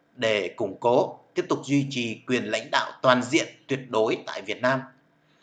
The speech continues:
Cảm thấy sướng với nỗi đau ấy sẽ lệch lạc về cội rễ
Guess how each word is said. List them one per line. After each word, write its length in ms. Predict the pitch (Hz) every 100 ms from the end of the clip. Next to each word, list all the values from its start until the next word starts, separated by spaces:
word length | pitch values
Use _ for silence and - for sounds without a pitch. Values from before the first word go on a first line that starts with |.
| _ _ _
Cảm 220 | - 123 104
thấy 140 | 156 185
sướng 460 | - 156 160 -
với 140 | - 147
nỗi 180 | 147 170
đau 360 | 180 180 180 _ _ _
ấy 300 | 127 160 - - _ _
sẽ 400 | - 87 87 107
lệch 260 | 131 123 120
lạc 240 | 120 110 - -
về 280 | 107 92 -
cội 200 | 120 107
rễ 320 | 117 80